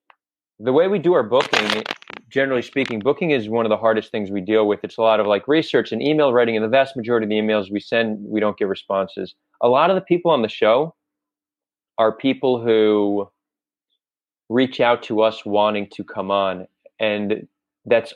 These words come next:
overwhelmingly men. We've had maybe one woman reach out to us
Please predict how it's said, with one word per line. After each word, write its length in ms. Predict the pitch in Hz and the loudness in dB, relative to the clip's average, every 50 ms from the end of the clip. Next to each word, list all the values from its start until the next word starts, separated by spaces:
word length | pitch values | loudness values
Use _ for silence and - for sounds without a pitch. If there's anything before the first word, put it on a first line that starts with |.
| _ | _
overwhelmingly 800 | - 135 139 117 117 117 110 117 113 113 113 107 101 98 98 92 | 2 2 2 4 2 4 4 4 4 2 0 -2 -2 -2 -4 -2
men. 340 | 95 110 107 101 92 92 95 | 0 0 0 0 0 -2 -2
We've 220 | 101 107 101 - | -2 -2 -2 -2
had 300 | 117 123 117 117 104 107 | -2 0 0 0 0 0
maybe 300 | 117 120 123 113 117 113 | -2 -2 -2 0 -2 -2
one 360 | 107 101 104 110 117 120 113 | -2 0 2 2 2 2 2
woman 400 | 107 113 117 117 107 101 98 95 - | 2 2 2 2 0 -2 -2 -4 -2
reach 300 | 107 107 107 104 - 113 | 0 0 0 0 0 2
out 220 | 107 104 104 104 | 2 2 2 0
to 160 | - - 107 101 | -2 -2 0 0
us 280 | 98 92 - - - | 0 0 -2 -12 -20